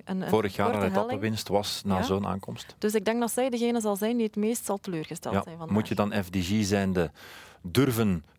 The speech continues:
Speaker 2: carrément radicaal het geweer van schouder veranderen en,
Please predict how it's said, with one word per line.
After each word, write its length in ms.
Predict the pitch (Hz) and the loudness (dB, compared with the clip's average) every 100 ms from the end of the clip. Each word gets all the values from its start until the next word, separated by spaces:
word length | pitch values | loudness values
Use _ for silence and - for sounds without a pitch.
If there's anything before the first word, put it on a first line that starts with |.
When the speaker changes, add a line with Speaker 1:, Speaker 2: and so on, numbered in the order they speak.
| - | -2
Speaker 2:
carrément 560 | 120 120 113 113 98 | 0 2 2 2 2
radicaal 460 | 95 110 110 - 110 | 2 0 0 0 0
het 120 | 101 | 0
geweer 240 | - 101 98 | 0 0 2
van 140 | 92 | 0
schouder 360 | - 101 101 90 | 0 0 0 0
veranderen 400 | 95 107 123 123 | 0 0 -2 0
en, 300 | 104 95 | 2 2